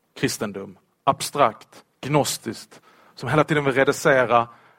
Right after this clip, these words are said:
reducera kristendom till en idé eller en teori eller en känsla eller en upplevelse. Men sådan är inte kristendomen.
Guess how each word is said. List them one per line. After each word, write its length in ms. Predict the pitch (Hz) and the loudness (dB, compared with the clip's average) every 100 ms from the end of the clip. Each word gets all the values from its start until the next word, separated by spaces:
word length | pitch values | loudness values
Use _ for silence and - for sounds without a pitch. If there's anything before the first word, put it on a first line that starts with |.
| - | -6
reducera 600 | 127 175 156 - 139 127 | 0 0 0 2 2 2
kristendom 400 | 135 - 120 107 | -2 -8 -8 -6
till 100 | 123 | -6
en 60 | |
idé 420 | 139 131 123 107 98 | -2 2 2 2 -4
eller 160 | 101 | -10
en 100 | 107 | -12
teori 680 | - 147 147 127 139 135 107 | -2 4 4 4 2 2 -4
eller 120 | 107 | -4
en 100 | 107 | -4
känsla 680 | - - 160 131 110 - 120 | -2 2 2 2 -4 -4 -2
eller 100 | 110 | 0
en 60 | |
upplevelse. 720 | 120 117 110 104 98 - - - _ _ _ _ - | -2 -4 -4 -4 -6 -14 -20 -20 _ _ _ _ -12
Men 140 | 107 | -8
sådan 520 | - - 127 120 147 - | -2 2 2 2 0 -2
är 280 | 226 190 | -4 -4
inte 160 | 127 - | -8 -10
kristendomen. 600 | - 104 - 98 95 | -12 -12 -12 -14 -16